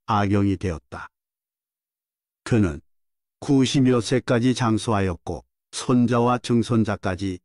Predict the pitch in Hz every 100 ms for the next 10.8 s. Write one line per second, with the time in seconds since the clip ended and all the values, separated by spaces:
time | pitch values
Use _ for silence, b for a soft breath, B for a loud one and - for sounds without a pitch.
0 | - - 110 104 104 101 - 101 92 -
1 | 98 85 73 - _ _ _ _ - 143
2 | 135 127 - 127 127 120 120 117 120 -
3 | 113 107 95 87 73 71 _ _ _ -
4 | - 131 120 110 117 107 110 107 - -
5 | 110 101 95 101 95 98 90 - - 92
6 | _ 78 - _ _ _ _ _ _ _
7 | _ _ _ _ _ _ _ _ _ -
8 | 110 113 107 101 98 90 _ _ - 113
9 | 107 101 107 101 - _ _ _ - 107
10 | 101 113 - 117 98 90 90 95